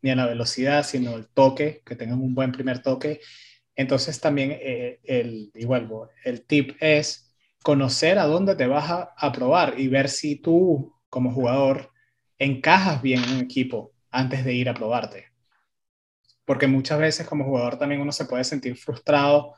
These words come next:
que eres un jugador excelente, vas a probarte, pero tú no sabes, ese entrenador es una persona y ese entrenador está buscando algo específico, algo que necesita el equipo,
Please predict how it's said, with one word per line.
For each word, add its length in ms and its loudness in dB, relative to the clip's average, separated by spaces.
que 500 4
eres 140 -2
un 120 -2
jugador 320 0
excelente, 640 0
vas 260 0
a 80 0
probarte, 640 4
pero 200 2
tú 100 -4
no 100 0
sabes, 340 2
ese 200 -2
entrenador 720 -2
es 360 -2
una 180 -2
persona 400 0
y 60 0
ese 200 -6
entrenador 500 -2
está 180 -4
buscando 460 -2
algo 300 0
específico, 920 -4
algo 280 0
que 120 0
necesita 460 -2
el 80 2
equipo, 760 -2